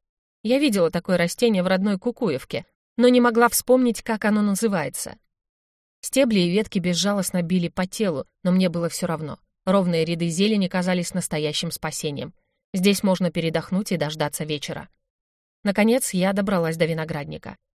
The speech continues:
Настолько устала от жары, отчаяния и страха, что как только легла под кустом, сразу отключилась.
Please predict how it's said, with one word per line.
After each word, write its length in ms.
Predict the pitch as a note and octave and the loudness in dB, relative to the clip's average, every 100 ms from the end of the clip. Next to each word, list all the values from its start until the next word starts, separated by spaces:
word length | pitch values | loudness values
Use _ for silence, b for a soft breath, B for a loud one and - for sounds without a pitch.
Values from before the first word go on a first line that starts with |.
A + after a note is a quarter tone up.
| F#3 | -2
Настолько 500 | F3+ - G3+ F#3 E3 | -2 0 0 0 -2
устала 380 | D#3 F#3 E3 | -2 -2 -2
от 80 | D#3+ | -2
жары, 340 | D#3+ D#3 G3 A3+ | 0 0 0 -2
отчаяния 720 | D#3+ - - F#3+ F#3+ E3 D3 | -4 -6 0 2 2 0 -4
и 40 | |
страха, 480 | - - G3+ G#3+ E3 _ | -6 -2 -2 -2 -6 _
что 220 | - A#3 | -2 0
как 180 | A#3 A3 | 0 2
только 280 | A#3+ G3+ G3+ | 2 2 0
легла 320 | F#3+ F#3 F#3 | 0 0 -2
под 180 | F3+ - | -2 -6
кустом, 380 | F#3 - E3 A#3+ | -6 -2 -2 -2
сразу 380 | - F3 E3 | -2 -4 -2
отключилась. 720 | E3+ - F3 E3+ - - - | -4 -6 -10 -8 -10 -12 -16